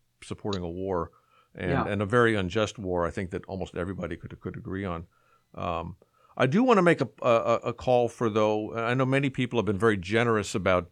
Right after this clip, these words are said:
Speaker 1: uh, donating and supporting, uh, the, the folks, uh, and the people of Ukraine in this.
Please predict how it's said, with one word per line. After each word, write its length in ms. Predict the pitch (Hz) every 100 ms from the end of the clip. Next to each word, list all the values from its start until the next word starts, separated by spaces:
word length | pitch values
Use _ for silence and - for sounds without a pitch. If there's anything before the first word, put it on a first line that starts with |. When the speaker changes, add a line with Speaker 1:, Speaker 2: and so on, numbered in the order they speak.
| -
Speaker 1:
uh, 140 | 98
donating 560 | 87 104 101 101 101 101
and 140 | 82
supporting, 680 | - 98 - 117 110 101 95
uh, 200 | 87 87
the, 120 | 92
the 80 | 92
folks, 480 | 107 98 - - -
uh, 160 | 98 92 -
and 180 | 98
the 60 | 87
people 280 | 110 113 104
of 120 | 92
Ukraine 480 | 92 - 101 98 92
in 180 | 107 110
this. 240 | 95 92